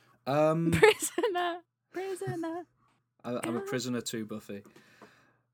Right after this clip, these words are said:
Speaker 1: Uh, P S five update.
Speaker 2: Oh,
Speaker 1: I've
Speaker 2: yeah.
Speaker 1: continued playing my P S five. It's pretty great. I finished the, I finished yesterday the Demon's Souls remake.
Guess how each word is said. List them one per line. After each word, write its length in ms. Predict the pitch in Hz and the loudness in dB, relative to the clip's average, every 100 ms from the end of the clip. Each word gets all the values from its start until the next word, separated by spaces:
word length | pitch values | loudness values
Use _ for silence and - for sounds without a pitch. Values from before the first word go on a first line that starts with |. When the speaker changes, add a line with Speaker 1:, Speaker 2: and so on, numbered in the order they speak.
| _ _ - | _ _ -4
Speaker 1:
Uh, 1000 | 123 127 123 123 123 123 123 117 113 110 - _ _ _ - | 2 2 4 2 2 0 0 0 0 -2 -6 _ _ _ -2
P 120 | 175 | 2
S 120 | 151 | 2
five 240 | - 156 147 | 4 4 4
update. 340 | 143 143 151 - _ - _ _ - | 2 0 0 -4 _ -20 _ _ -6
Speaker 2:
Oh, 100 | 370 | -4
Speaker 1:
I've 60 | 220 190 | -2 -2
Speaker 2:
yeah. 80 | 190 | 0
Speaker 1:
continued 280 | 214 120 | 0 -2
playing 180 | - 117 | -2 -2
my 80 | 113 | -2
P 120 | 123 | -2
S 140 | 110 - | -2 -2
five. 400 | 110 110 120 - _ - | -4 -4 -8 -14 _ -8
It's 360 | - - - - _ - | -4 -4 -6 -10 _ -8
pretty 240 | 117 110 | -6 -4
great. 400 | 110 110 117 - - | -2 -2 -4 -8 -6
I 100 | 113 | -8
finished 480 | - 123 117 - - - _ | -4 -2 -2 -4 -12 -16 _
the, 440 | 117 113 110 110 101 | -4 -2 -2 -2 -6
I 60 | - | -8
finished 420 | - 139 135 - | -4 -2 -2 -2
yesterday 640 | 127 - 127 117 113 113 - - - _ - | -4 -4 -6 -4 -4 -4 -8 -20 -20 _ -10
the 80 | |
Demon's 600 | 104 127 123 117 113 - - | -4 -2 0 0 -2 -4 -4
Souls 640 | 110 107 104 95 - - - | -2 -4 -4 -8 -10 -14 -14
remake. 720 | 113 113 107 107 113 - | -10 -6 -4 -4 -6 -8